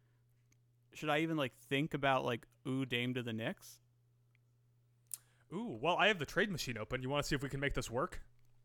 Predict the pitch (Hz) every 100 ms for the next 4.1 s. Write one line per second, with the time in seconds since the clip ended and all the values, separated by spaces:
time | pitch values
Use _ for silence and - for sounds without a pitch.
0 | - - 139 117 - 127 123 120 120 -
1 | _ _ - - _ _ _ _ _ _
2 | _ _ _ _ _ _ _ 123 113 -
3 | 139 226 285 131 226 277 339 240 339 277
4 | 196